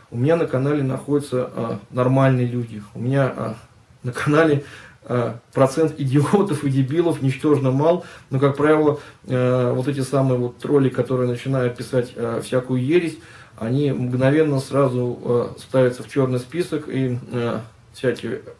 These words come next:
э, сообщения, которые могут, э, людей поссорить или, э, испортить настроение, они сразу же стираются. Вот это жёсткое правило канала. А, кроме этого, а, чтобы озвучить, ну, вообще мысль и идею своего канала,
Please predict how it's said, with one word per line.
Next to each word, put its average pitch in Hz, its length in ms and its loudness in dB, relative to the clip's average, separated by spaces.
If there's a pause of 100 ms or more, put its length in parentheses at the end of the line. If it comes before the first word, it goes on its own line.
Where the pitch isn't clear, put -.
(160)
э, - 80 -10 (220)
сообщения, 127 520 -2
которые 113 400 -6
могут, 117 300 -6 (480)
э, 113 300 -6 (180)
людей 123 320 -2
поссорить 120 540 -4
или, 117 260 -6 (380)
э, 113 340 -6
испортить 139 380 -4
настроение, 135 460 0
они 120 100 -2
сразу 131 360 -2
же 123 60 -8
стираются. 120 640 -4 (240)
Вот - 240 -14
это 110 100 -10
жёсткое 123 320 -6
правило 120 280 -2
канала. 127 420 -6 (960)
А, 120 420 0 (220)
кроме 208 320 4
этого, 139 360 -2 (680)
а, 117 220 -4 (140)
чтобы 139 300 2
озвучить, 139 460 -2 (200)
ну, 139 240 -6
вообще 139 280 0
мысль 147 360 0
и 131 80 4
идею 135 260 4
своего 135 260 0
канала, 160 520 2